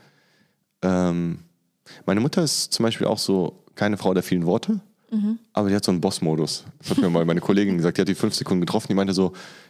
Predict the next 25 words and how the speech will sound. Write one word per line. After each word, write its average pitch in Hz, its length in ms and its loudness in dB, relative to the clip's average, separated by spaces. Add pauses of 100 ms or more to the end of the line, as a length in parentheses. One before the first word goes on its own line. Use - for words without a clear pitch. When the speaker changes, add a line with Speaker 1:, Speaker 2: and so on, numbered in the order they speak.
Speaker 1:
„Die 110 60 2
redet 143 180 2
nicht 113 120 -2
viel, 147 140 2
aber 95 160 2
wenn, 107 120 2
dann 101 200 0
Bopf.“ - 380 -4 (300)
<laughs> 220 80 -6 (580)
Und 240 160 0
fertig, 110 380 0
ne, 131 100 2
Feierabend, 92 520 0
ne? 180 100 0 (680)
Und, 98 420 2
ähm, 85 500 2 (560)
ich - 140 -2
versuche, 120 460 0 (300)
so, 98 300 2 (160)
mein 92 180 2
Vater 107 200 0
ist 80 100 -6
genau 82 120 0
das 78 100 -4
Gegenteil. 95 280 0